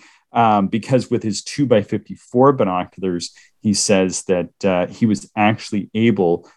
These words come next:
to get the Pleiades star cluster on the right and the Hyades star cluster on the left. So the Hyades is,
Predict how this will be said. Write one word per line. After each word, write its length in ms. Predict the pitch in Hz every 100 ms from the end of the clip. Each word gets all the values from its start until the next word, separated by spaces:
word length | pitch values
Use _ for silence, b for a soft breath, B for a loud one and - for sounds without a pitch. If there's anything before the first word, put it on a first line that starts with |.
| _
to 80 | -
get 180 | 95
the 80 | -
Pleiades 680 | 90 - 120 117 104 95 85
star 320 | - 113 123
cluster 640 | 123 - 90 - 95 85 82 b _ -
on 160 | 98
the 80 | 90
right 420 | 95 123 107 90 - _ _ _
and 120 | 110
the 60 | 101
Hyades 800 | - - - 104 117 110 90 82
star 260 | - 80
cluster 540 | 78 - 80 - 80 -
on 120 | 92
the 80 | 87
left. 240 | 95 82 -
So 120 | 92
the 80 | 80
Hyades 540 | - 90 95 95 82 B B _ -
is, 460 | 101 92 82 -